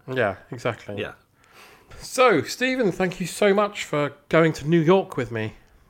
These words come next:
Speaker 2: Yeah, it's been lovely, uh, pretending to be in New York when we've in fact been in Southern California.
Speaker 1: Yes. Good God.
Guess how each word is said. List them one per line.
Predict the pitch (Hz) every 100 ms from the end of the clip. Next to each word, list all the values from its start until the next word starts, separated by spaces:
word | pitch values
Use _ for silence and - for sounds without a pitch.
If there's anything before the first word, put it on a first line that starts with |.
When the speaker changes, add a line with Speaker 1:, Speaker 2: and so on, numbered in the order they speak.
| _ _ _ _
Speaker 2:
Yeah, | 147 233 185
it's | 170 160
been | 175 170
lovely, | 196 196 151 123 117
uh, | 127 123 117 120 _ _
pretending | 127 120 117 113
to | 110
be | 113
in | 104
New | 107
York | 98 101 90 -
when | 104
we've | 98 95
in | 95
fact | - 95
been | 113 98
in | 90
Southern | 101 95
California. | 87 95 87 95 82 78 -
Speaker 1:
Yes. | 127 117 107 - - - _ _ _ _ _ - - - - - -
Good | - 117 -
God. | 101 98